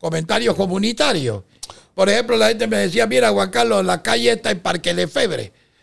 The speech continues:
Y yo mandaba un camarógrafo, le tomaban la foto, lo que después hicieron otros, otros reporteros. Y yo decía, "Esta calle, miren el mop". Al día siguiente me llamaron, "Ya vinieron a, a asfaltarla".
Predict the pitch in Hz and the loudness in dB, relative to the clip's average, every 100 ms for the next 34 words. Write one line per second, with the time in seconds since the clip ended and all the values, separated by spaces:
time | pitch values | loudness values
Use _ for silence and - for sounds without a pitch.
0 | _ _ _ - 160 190 220 226 233 240 | _ _ _ -4 0 2 2 2 2 2
1 | 214 196 190 196 233 262 262 196 240 220 | 2 0 2 2 4 6 6 4 2 2
2 | 190 185 175 226 240 240 208 170 254 240 | 0 0 0 2 2 2 0 2 2 2
3 | 254 - - - - 214 208 226 226 226 | -4 -8 -20 -20 -2 0 2 0 2 0
4 | 196 311 269 269 269 294 285 269 294 294 | 2 2 2 2 2 2 4 4 2 4
5 | 254 233 254 233 262 220 208 220 202 285 | 4 4 2 2 2 2 0 0 0 0
6 | 247 175 - _ _ _ 165 175 226 233 | 0 -2 -12 _ _ _ -2 2 4 2
7 | 226 240 214 - 220 233 269 240 208 240 | 2 0 0 0 -2 0 2 2 2 2
8 | 226 190 202 269 277 - _ - - 160 | 2 0 0 0 0 -8 _ -6 -2 -2
9 | 160 240 226 208 208 226 220 180 170 220 | 0 0 0 0 0 0 0 0 0 0
10 | 214 139 - 180 190 220 233 208 139 127 | -2 -2 -4 -4 -4 -4 -2 -4 -4 -8
11 | - - _ - 135 143 139 - 247 147 | -16 -20 _ -6 -4 -2 -4 -2 -2 -2
12 | 185 | -4